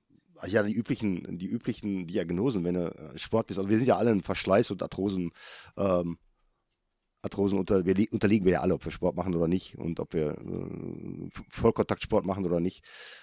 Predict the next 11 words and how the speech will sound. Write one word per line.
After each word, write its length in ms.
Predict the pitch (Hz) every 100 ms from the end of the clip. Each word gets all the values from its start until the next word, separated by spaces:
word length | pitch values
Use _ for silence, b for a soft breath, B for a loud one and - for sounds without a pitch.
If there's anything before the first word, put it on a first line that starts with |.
| B
Ähm, 420 | 92 95 90 87 - _ _ _ - _
da 100 | -
gehört 180 | 90 104
auch 60 | 98
ein 20 |
bisschen 180 | 98 95
Talent 300 | 95 107 123
dazu 400 | 101 - 104 98
und 220 | 85 87
halt, 260 | 87 87 -
äh, 360 | 80 80 80